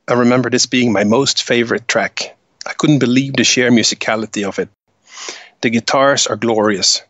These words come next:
The vocals, lyrics, and melody wrenched my heart out of my chest until the chorus, where I felt safe again.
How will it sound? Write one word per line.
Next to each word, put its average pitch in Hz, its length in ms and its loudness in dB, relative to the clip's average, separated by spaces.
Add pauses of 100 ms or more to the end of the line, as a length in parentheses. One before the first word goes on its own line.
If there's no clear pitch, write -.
(180)
The - 80 -2
vocals, 131 640 0
lyrics, 135 360 2
and 113 100 0
melody 120 340 2
wrenched 117 520 2
my 107 80 0
heart 113 340 0
out 110 120 0
of 104 80 0
my 98 120 0
chest - 540 -2 (120)
until 117 260 -2
the 110 100 -2
chorus, 101 480 0
where 104 80 -2
I 104 60 0
felt - 240 -2
safe 107 320 -2
again. 98 260 -6